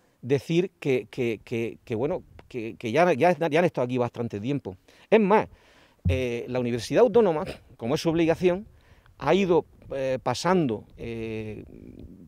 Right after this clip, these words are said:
permanentemente, eh, o periódicamente, pues un inventario detallado de las piezas que se están sacando. Es decir, que las piezas, las piezas están aquí, pues porque tienen que estar aquí, porque no pueden estar en otro sitio. Pero que, mm, la comunidad autónoma sabe las piezas que hay, sabe las que se han extraído, están catalogadas,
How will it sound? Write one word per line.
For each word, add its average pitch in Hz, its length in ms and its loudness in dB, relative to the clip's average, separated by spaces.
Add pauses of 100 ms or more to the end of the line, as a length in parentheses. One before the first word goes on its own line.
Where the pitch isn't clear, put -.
(220)
permanentemente, 160 1040 2
eh, 104 120 -8
o 123 120 2
periódicamente, 165 920 2 (400)
pues - 220 -8
un 147 120 2
inventario 175 640 4
detallado 143 420 2
de 208 80 2
las 135 80 -2
piezas 139 240 -6
que 220 80 -4
se 226 80 -4
están 151 180 -4
sacando. 123 340 -2
Es 117 40 -4
decir, 160 140 0
que 131 80 -2
las 98 120 -2
piezas, - 460 0
las 131 80 -2
piezas 185 240 4
están 190 240 2
aquí, 247 320 2 (720)
pues 135 160 -2
porque 135 220 2
tienen 220 160 4
que 285 80 4
estar 143 160 0
aquí, 143 440 -2
porque 139 200 -2
no 214 80 6
pueden 269 140 6
estar 165 180 2
en 143 80 0
otro 117 180 0
sitio. 233 340 -6 (500)
Pero 131 180 0
que, 123 300 0
mm, 117 640 -10
la 123 120 0
comunidad 127 220 0
autónoma 202 320 4
sabe 196 260 4
las 135 120 0
piezas 208 260 -2
que 190 160 4
hay, 180 200 4
sabe 190 280 4
las 165 80 4
que 170 100 -2
se 175 80 0
han 165 60 0
extraído, 151 260 0
están 202 200 4
catalogadas, 147 640 4